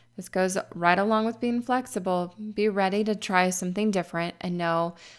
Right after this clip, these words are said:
that when they say yes, it's not, that's not gonna be your forever mode of camping. And they have to know that too. I hope that that helped. If it did,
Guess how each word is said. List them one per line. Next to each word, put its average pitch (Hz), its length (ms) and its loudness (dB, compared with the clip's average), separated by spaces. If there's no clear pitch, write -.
that 160 100 -4
when 170 140 0
they 196 120 2
say 220 240 2
yes, 180 400 2
it's 180 180 -10
not, 156 300 -4
that's 175 240 0
not 160 220 0
gonna 170 120 -4
be 165 120 -4
your 165 120 -2
forever 170 460 -2
mode 160 240 -2
of 165 140 -10
camping. - 500 -10
And 190 160 -4
they 180 160 -4
have 165 260 -10
to - 80 -12
know 165 200 -8
that - 260 -8
too. - 260 -8
I 202 120 -2
hope 233 320 2
that 302 140 0
that 233 180 6
helped. - 420 -4
If 269 180 2
it 339 180 -2
did, 170 400 0